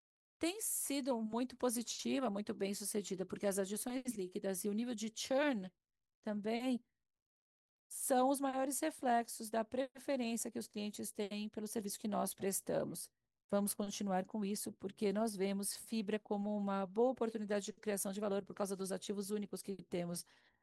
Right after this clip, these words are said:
Temos o ecossistema digital, o churn, os clientes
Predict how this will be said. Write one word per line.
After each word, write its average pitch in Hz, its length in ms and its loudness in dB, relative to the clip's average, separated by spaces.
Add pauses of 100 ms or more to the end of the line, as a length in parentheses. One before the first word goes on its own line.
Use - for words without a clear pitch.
(120)
Temos 208 320 4
o 196 160 6
ecossistema 185 640 2
digital, 202 720 0
o 202 80 0
churn, 220 640 2
os 190 140 -6
clientes 220 600 -2